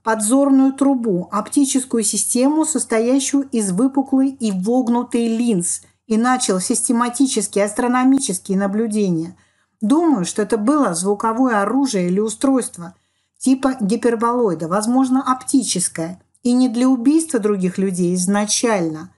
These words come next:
а для практических целей, например, полировка или резка каменных гранитных глыб.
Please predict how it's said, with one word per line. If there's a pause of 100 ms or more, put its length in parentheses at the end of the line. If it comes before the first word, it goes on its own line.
(200)
а
для
практических
целей, (320)
например,
полировка
или
резка
каменных
гранитных
глыб.